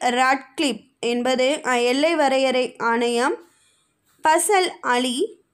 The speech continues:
மாநில மறுசீரமைப்பு ஆணையம். நேரு அறிக்கை குழு ஆயிரத்தி தொள்ளாயிரத்தி இருபத்தி எட்டு.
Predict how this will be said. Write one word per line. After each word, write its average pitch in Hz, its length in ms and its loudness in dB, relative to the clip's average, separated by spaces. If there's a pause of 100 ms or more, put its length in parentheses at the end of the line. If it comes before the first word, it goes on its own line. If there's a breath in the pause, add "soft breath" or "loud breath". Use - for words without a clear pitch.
(280)
மாநில 339 580 2
மறுசீரமைப்பு 277 880 0
ஆணையம். 247 520 0 (460 soft breath)
நேரு 302 360 0
அறிக்கை 285 440 -2
குழு 277 360 0
ஆயிரத்தி 240 340 0
தொள்ளாயிரத்தி 262 320 -2
இருபத்தி 214 400 -2
எட்டு. 214 380 -4